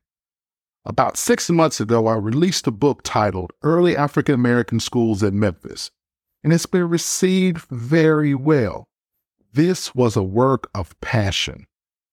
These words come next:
The time I spent about two, almost three years doing the research and compiling the pictures and the stories to put it together. But I don't feel like it was work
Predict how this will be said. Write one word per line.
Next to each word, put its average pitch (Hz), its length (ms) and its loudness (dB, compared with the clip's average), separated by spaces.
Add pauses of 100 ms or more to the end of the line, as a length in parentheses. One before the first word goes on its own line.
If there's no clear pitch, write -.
(160)
The 110 100 2
time 165 640 2
I 110 80 2
spent - 360 0
about 113 460 -4
two, 170 540 -2
almost 120 460 -4
three 156 220 2
years 143 400 0
doing 113 280 0
the 98 80 -2
research 131 680 0
and - 140 -2
compiling 120 600 0
the 90 80 -2
pictures - 460 0
and 101 140 0
the 90 60 -4
stories 127 640 0 (420)
to 117 100 2
put 143 300 0
it 123 60 -8
together. 92 500 -2 (880)
But 123 220 2
I 120 160 0
don't 135 400 0
feel 147 240 0
like 123 220 0
it 117 100 2
was 92 220 -4
work 117 440 0